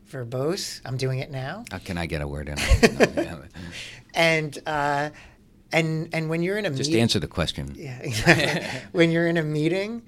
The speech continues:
Speaker 1: uh, in day-to-day life, you know, I've often have tried to get better at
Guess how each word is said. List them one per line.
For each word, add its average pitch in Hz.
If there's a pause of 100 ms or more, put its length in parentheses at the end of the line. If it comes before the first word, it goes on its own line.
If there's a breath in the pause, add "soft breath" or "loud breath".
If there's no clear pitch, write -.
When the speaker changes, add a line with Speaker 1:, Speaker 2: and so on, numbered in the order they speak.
(380 loud breath)
Speaker 1:
uh, 143
in 139
day-to-day 143
life, 165
you 165
know, 151
I've 156
often 143
have 135
tried 131
to 131 (280 loud breath)
get 139
better 123
at 120